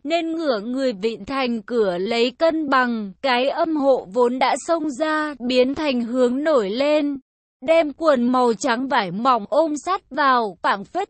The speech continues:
trong đó là một cái bánh bao lớn nhô lên, bị dính chặt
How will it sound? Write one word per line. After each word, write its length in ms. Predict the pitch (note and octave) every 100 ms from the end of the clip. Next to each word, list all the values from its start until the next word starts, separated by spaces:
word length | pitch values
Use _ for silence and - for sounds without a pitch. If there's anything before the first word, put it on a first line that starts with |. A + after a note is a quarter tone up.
| _
trong 280 | F4+ E4+ D4+
đó 260 | C#4 B3+
là 240 | D#4+ F4 D4+
một 340 | C4 C4 -
cái 260 | B3 A#3 A#3+
bánh 360 | A3+ G#3+ B3+
bao 220 | C4+ D4+ D4+
lớn 460 | C#4 B3 B3+ D4
nhô 300 | D#4 D#4+ D#4+
lên, 420 | D#4 D#4+ D#4 D4 C#4+
bị 240 | B3+ C4 G3+
dính 360 | A#3+ B3+ C#4+
chặt 220 | C#4 D#4